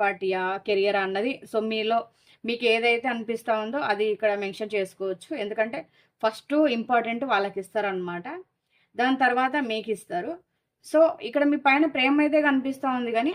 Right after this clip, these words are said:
ఆ వ్యక్తికి నచ్చినట్లయితే ఉండాలి. So, మళ్ళీ ప్రేమ అసలు లేదు అని అయితే చెప్పలేం, ప్రేమ ఉంది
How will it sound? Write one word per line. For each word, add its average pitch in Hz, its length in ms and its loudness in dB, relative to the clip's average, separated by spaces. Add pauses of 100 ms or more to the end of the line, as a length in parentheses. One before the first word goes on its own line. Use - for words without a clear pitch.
ఆ 254 40 -4
వ్యక్తికి 254 360 -4
నచ్చినట్లయితే 240 600 -2
ఉండాలి. 180 560 -4
So, 226 180 -4
మళ్ళీ 214 260 -2
ప్రేమ 220 540 0
అసలు 233 340 -2
లేదు 220 520 0 (300)
అని 240 160 2
అయితే 285 160 4
చెప్పలేం, 185 460 -2
ప్రేమ 302 440 4
ఉంది 175 300 -4